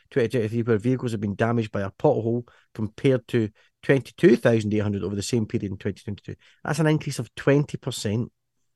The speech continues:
The statistics come at the same time as the annual local authority road maintenance,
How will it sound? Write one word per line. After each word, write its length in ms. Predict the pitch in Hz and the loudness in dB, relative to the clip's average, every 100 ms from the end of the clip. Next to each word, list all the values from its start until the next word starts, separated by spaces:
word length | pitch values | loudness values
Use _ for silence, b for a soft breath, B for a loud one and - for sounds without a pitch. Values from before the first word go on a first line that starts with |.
| _ _ b _ - - | _ _ b _ -20 -12
The 120 | 101 | -10
statistics 540 | - 123 180 - 165 | -6 -2 -2 0 -4
come 460 | - - 127 139 127 _ | -2 2 2 2 -4 _
at 140 | - 113 | -14 -10
the 80 | |
same 300 | 104 156 143 | -4 -2 -2
time 220 | 127 131 113 | 0 -2 -2
as 100 | 107 | -4
the 140 | - 123 | -4 0
annual 400 | 139 139 131 120 | 0 2 0 0
local 300 | 123 - 110 | -2 -2 -2
authority 480 | - 127 131 120 | 2 2 2 0
road 320 | 110 113 123 110 | -2 0 -2 0
maintenance, 640 | 107 143 - 104 131 - | -2 -2 -4 -6 -6 -12